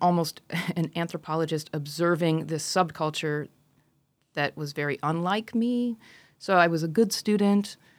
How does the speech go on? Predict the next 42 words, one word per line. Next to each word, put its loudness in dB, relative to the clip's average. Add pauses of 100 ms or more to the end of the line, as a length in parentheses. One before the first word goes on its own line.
(300)
but -4
I 2
often 4
had 2
the -2
feeling 4
that 2
I 0
was -4
kind -4
of -6
on -4
the -4
outside 0
of -8
this -14
group. -8 (480)
And 0
I 4
think 4
that 4 (340)
outsider's 4 (240)
sense -2 (640)
allows 6
me 0
to 0
write 4
for 0
other 0
people -4
who -4
are -2
outside. -8 (120)
So -2
I 2
think 2
it's 0
informed 0
my -4
writing -4
and -2
my -2